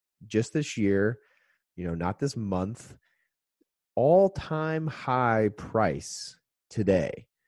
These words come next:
And I think that's a really important thing to address and talk about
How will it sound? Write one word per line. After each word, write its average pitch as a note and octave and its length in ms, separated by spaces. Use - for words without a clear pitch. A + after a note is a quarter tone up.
And A2+ 140
I B2 80
think F#3+ 240
that's E3 240
a A2 60
really A#2+ 560
important G#2 600
thing F#2+ 360
to F2+ 160
address F#2 580
and E2+ 140
talk - 340
about C3 380